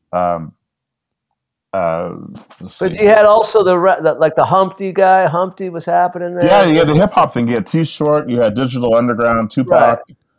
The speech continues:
Speaker 2: Yeah, all those guys were happening. It was a, it was a huge scene,
Speaker 1: You
Speaker 2: man.
Speaker 1: had, you know,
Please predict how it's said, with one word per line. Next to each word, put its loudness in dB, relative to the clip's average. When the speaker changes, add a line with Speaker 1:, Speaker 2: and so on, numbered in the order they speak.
Speaker 2:
Yeah, 0
all 2
those -2
guys 2
were -2
happening. 0
It -2
was -4
a, -8
it -4
was -6
a -4
huge -10
scene, -10
Speaker 1:
You -2
Speaker 2:
man. 0
Speaker 1:
had, 2
you -6
know, -4